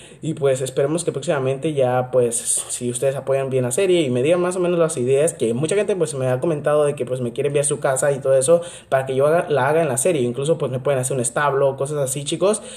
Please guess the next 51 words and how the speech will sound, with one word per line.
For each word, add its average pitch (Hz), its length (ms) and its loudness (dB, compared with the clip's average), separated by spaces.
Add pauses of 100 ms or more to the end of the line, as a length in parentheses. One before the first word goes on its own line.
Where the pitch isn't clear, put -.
(260)
que, 143 160 0
pues, 135 160 0
podemos 135 440 0
meter 139 220 2
el 143 80 2
mod 135 160 0
de 139 140 -2
caballos 156 480 0
y 127 40 -10
todo 143 140 2
eso 151 240 0
para 120 140 0
jugar 123 480 0
con 117 240 0
otros 127 320 -4
animales 123 420 0
nuevos. 131 420 0 (320)
Y 127 120 -8
como 143 140 0
les 139 80 -2
digo, 143 120 2
o - 20 -2
sea, 123 200 -2
solamente 143 420 0
es 151 80 -6
cuestión 147 300 -2
de 147 60 -2
que 139 60 -6
ustedes 135 220 2
me 143 80 -2
estén 135 260 -2
enviando 131 360 0
lo 131 100 2
que 127 80 -6
hicieron, 135 240 -2
diferentes 127 580 -2 (280)
cosas 156 320 0
que - 120 -18
quieren 127 240 -2
que 123 100 -4
meta 117 220 -2
la 123 140 -2
serie. 190 280 0
O 110 60 -2
sea, 113 180 -2
la 113 80 -2
verdad 139 320 -2
no 127 340 -4
tiene 131 200 -2
mayor 120 220 0
sentido. 180 360 0